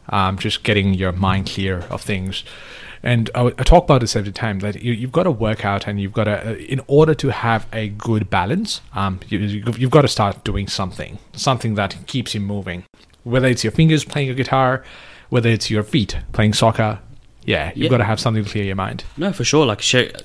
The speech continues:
Speaker 2: uh, when you find something that you really enjoy and it's a passion, it doesn't feel like you're f-, f-, like, working mentally hard at anything. So, like, you know, you go to work, you have to push your brain so hard mentally to actually do something. Whereas you,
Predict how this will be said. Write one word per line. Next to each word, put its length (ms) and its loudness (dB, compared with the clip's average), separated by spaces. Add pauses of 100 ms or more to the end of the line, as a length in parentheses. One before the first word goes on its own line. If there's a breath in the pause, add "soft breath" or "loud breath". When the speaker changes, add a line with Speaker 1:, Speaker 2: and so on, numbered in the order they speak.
(140)
Speaker 2:
uh, 120 -6
when 220 2
you 60 6
find 340 2
something 360 0
that 80 0
you 180 -4
really 280 0
enjoy 520 -4 (260 loud breath)
and 140 -6
it's 100 -10
a 40 -6
passion, 400 -4
it 40 -10
doesn't 260 2
feel 180 -2
like 240 -2
you're 400 -4 (180)
f-, 380 -10
f-, 100 -8
like, 220 -8
working 420 -2
mentally 340 -2
hard 260 2
at 60 2
anything. 380 -6
So, 180 -4
like, 160 -8 (320 loud breath)
you 80 -2
know, 60 4
you 140 2
go 100 6
to 80 4
work, 300 4
you 40 0
have 80 -2
to 60 -8
push 300 -2
your 80 0
brain 320 0
so 200 -2
hard 200 -2
mentally 400 -4
to 360 0 (420 loud breath)
actually 340 -2
do 200 -4
something. 480 -4
Whereas 440 0
you, 80 -10